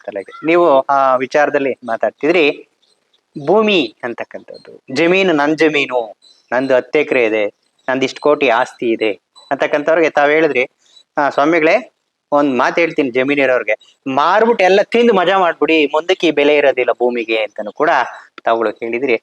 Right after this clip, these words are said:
ಆ ವಿಚಾರದಲ್ಲಿ ಯಾಕೆ ನಾವು ಕಾರಲ್ಲಿ ಬರ್ತಾ ಯೋಚನೆ ಮಾಡ್ಕೊಂಡ್ಬಂದ್ವಿ, ಯಾಕೆ ಇವ್ರು ಜಮೀನುಗಳು ಇರ್ತಕ್ಕಂಥವ್ರು ನಮ್ಮ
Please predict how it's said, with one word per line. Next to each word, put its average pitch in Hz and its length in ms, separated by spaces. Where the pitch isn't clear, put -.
ಆ 190 80
ವಿಚಾರದಲ್ಲಿ 226 640
ಯಾಕೆ 175 600
ನಾವು 143 240
ಕಾರಲ್ಲಿ 190 320
ಬರ್ತಾ 170 260
ಯೋಚನೆ 160 340
ಮಾಡ್ಕೊಂಡ್ಬಂದ್ವಿ, 113 520
ಯಾಕೆ 262 340
ಇವ್ರು 170 380
ಜಮೀನುಗಳು 196 460
ಇರ್ತಕ್ಕಂಥವ್ರು 170 840
ನಮ್ಮ 160 180